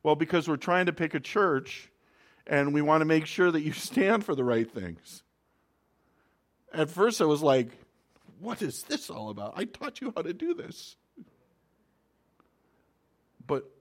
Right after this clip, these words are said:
I was actually excited that they were gonna sit down and that they had decided that more important than finding a place where they just were comfortable, they wanted to find a place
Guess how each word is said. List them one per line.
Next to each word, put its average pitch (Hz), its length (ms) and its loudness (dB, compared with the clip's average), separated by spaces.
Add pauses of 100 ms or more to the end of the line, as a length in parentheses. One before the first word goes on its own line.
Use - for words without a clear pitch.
(120)
I 139 80 2
was 147 160 -4
actually 165 320 -4
excited 147 640 -8 (1600)
that 139 100 -14
they 143 100 0
were 151 160 -2
gonna 156 160 -2
sit 143 320 -6
down 139 320 0
and 120 140 0
that 117 100 -6
they 139 140 0
had 139 160 0
decided 135 540 -2
that 117 180 -2
more 139 240 -2
important 151 340 -4
than 120 140 -2
finding 139 300 -2
a 123 40 -4
place 131 300 -6
where 127 100 -6
they 117 160 -2
just 123 300 -8
were 127 100 -10
comfortable, 113 720 -14 (600)
they 120 140 -4
wanted 117 380 -6
to 127 80 -6
find 113 340 -6
a 110 40 -8
place 104 440 -10